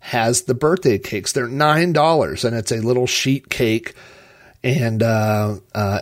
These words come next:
and it has a, basically a picture. It's a, you, the cakes are either vanilla or chocolate. The icing is vanilla. It's all white. And then there's a picture of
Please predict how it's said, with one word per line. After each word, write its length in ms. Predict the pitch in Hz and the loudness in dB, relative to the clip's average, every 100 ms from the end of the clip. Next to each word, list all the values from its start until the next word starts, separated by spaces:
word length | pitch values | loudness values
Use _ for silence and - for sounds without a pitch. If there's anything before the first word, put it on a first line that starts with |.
| - | 0
and 120 | 120 | 0
it 100 | 113 | 0
has 340 | - 123 110 | -2 -2 -2
a, 320 | 113 110 110 | -2 -2 -4
basically 680 | 104 - 151 120 123 131 113 | -6 -10 -4 -2 -2 -2 -4
a 100 | 107 | -4
picture. 560 | 101 - 151 - 127 113 - | -4 -4 -2 2 2 2 0
It's 160 | 131 | 0
a, 180 | 156 139 | 2 0
you, 240 | 131 156 135 - | 0 -2 -4 -12
the 160 | 117 | -8
cakes 360 | 120 - 208 - | -4 0 0 0
are 120 | 170 | 0
either 240 | 131 180 151 | 2 2 0
vanilla 420 | 135 143 180 202 | 0 2 2 0
or 60 | |
chocolate. 680 | 190 - 143 113 - 156 - _ _ _ _ | -2 0 0 0 0 0 -2 _ _ _ _
The 100 | - | -4
icing 420 | - 151 165 - 165 | 0 2 2 2 0
is 140 | 143 | -2
vanilla. 420 | 120 139 131 131 | -2 -2 0 0
It's 180 | 123 110 | 0 -4
all 380 | - 117 131 165 | -4 0 2 2
white. 640 | 160 151 127 110 117 - - - _ - | 0 0 0 2 0 -4 -18 -20 _ -2
And 120 | 131 | 0
then 80 | 135 | 2
there's 240 | 127 117 | 2 2
a 80 | 123 | 0
picture 440 | 117 170 - 143 | 0 -4 0 0
of 220 | 127 120 | 0 -2